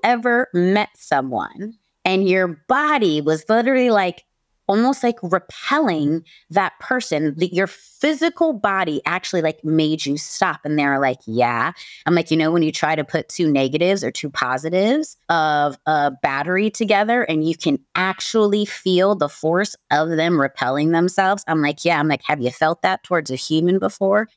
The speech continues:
"Yeah." And I'm like, "Yeah, that's literally your body telling you that energetically you're not compatible with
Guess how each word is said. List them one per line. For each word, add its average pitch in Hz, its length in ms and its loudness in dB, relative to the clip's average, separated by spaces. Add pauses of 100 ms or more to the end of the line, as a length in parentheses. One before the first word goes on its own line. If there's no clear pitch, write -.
"Yeah." 147 340 -2
And 143 100 0
I'm 147 100 0
like, 143 200 -4
"Yeah, 160 160 0
that's 143 280 -6
literally 156 520 0
your 143 220 0
body 135 440 -4
telling 139 460 0
you 131 80 2
that 127 260 0
energetically 147 920 0
you're 127 200 0
not 123 220 0
compatible 117 720 -4
with 117 100 -8